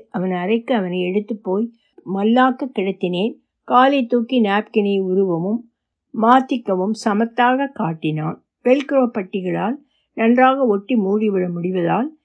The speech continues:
எனக்கே நாப்கினை உரிக்க புதிது மாட்ட சுலபமாயிருந்தது. குனிந்து அவனை முத்தமிட்டேன்.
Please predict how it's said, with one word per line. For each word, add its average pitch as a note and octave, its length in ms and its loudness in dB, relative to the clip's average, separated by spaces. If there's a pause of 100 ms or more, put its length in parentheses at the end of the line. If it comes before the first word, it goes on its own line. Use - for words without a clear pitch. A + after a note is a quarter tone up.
(240)
எனக்கே D#4 440 0
நாப்கினை A3+ 520 2 (320)
உரிக்க B3 440 2 (120)
புதிது A3+ 340 4
மாட்ட E3+ 460 -4 (340)
சுலபமாயிருந்தது. F3+ 1120 0 (1300)
குனிந்து D#4+ 400 4
அவனை A3 340 4
முத்தமிட்டேன். G3 800 2